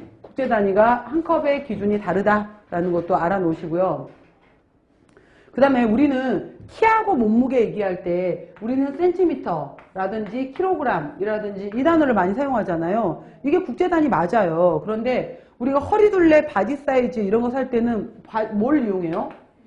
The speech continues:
인치를 이용하죠. 그 다음에 얘네들 같은 경우에는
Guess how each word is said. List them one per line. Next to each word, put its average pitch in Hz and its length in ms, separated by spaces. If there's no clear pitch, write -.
인치를 240 1040
이용하죠. 185 840
그 233 100
다음에 277 640
얘네들 349 320
같은 330 280
경우에는 247 640